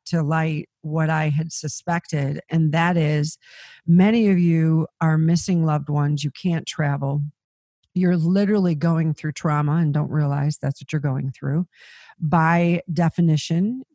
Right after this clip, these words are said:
to be in a traumatic situation that can provoke a trauma response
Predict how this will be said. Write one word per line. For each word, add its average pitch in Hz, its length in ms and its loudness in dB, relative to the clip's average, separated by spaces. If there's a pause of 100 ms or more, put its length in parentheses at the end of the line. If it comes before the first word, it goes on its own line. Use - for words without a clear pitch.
to 156 360 0
be 160 380 -2
in 165 100 0
a 156 60 0
traumatic 156 520 0
situation 156 800 -4 (100)
that 147 440 -2 (180)
can 143 200 0
provoke 147 440 -2 (420)
a 156 100 -2
trauma 175 440 0
response 143 640 -2